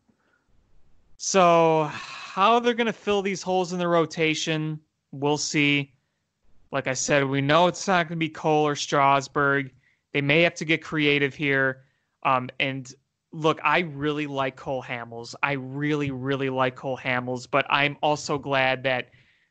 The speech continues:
they didn't pay eighteen million to Cole Hamels, a guy who coming off the oblique injury. If he wasn't hurt last year and he pitched like he did in the first half,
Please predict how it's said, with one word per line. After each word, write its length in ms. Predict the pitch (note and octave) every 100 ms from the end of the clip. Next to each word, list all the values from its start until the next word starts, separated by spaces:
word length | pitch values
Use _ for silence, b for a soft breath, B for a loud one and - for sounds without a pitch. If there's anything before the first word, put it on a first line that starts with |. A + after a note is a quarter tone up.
| _ -
they 120 | D#3+
didn't 180 | D#3+ D#3
pay 200 | E3+ D#3
eighteen 440 | D3 C#3+ - C#3+
million 280 | C#3 C#3 C3+
to 80 | C3
Cole 260 | - C#3+
Hamels, 640 | C3 C3+ B2+ B2+ B2+ B2 - _ _ -
a 60 | D#3
guy 260 | D3+ D3
who 160 | D3 D3
coming 260 | - D#3+
off 200 | D3 C#3
the 80 | D#3
oblique 420 | C#3 C3 D3 C#3
injury. 400 | C#3+ C#3 C#3+ C#3
If 140 | F3 -
he 140 | B3+
wasn't 360 | C#4+ A3 - B3+
hurt 380 | - D#3 F3 E3+
last 340 | F3 F3 -
year 140 | F#3+
and 80 | G#3
he 60 | D3+
pitched 340 | - E3+ -
like 140 | F3 D#3
he 100 | C#3
did 180 | D3+
in 40 | D#3+
the 60 |
first 340 | C#3 D#3+ D3+ -
half, 320 | C#3+ D#3+